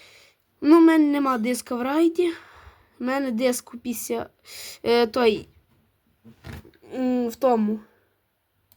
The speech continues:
Я вже й не пам'ятаю. Ми ще дійдемо до того. Далі. Розумні налаштування. Це, це, тобто, самопровірка, що під запис-,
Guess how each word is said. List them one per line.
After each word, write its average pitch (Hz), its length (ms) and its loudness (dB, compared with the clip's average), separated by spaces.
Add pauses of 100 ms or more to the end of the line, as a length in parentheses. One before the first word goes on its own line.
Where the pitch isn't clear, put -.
Я 415 60 -4
вже 240 140 -4
й 226 80 0
не 214 120 0
пам'ятаю. 214 560 -6 (300)
Ми 247 140 -6
ще 240 160 -6
дійдемо - 360 -4
до 285 80 -18
того. 254 280 -16 (880)
Далі. 220 380 4
Розумні 294 400 4
налаштування. 247 840 -4 (3750)
Це, 247 380 -2
це, 285 220 -4
тобто, 269 380 -8 (440)
самопровірка, 247 920 -2
що 247 260 -6 (400)
під 240 200 -8
запис-, 285 500 -2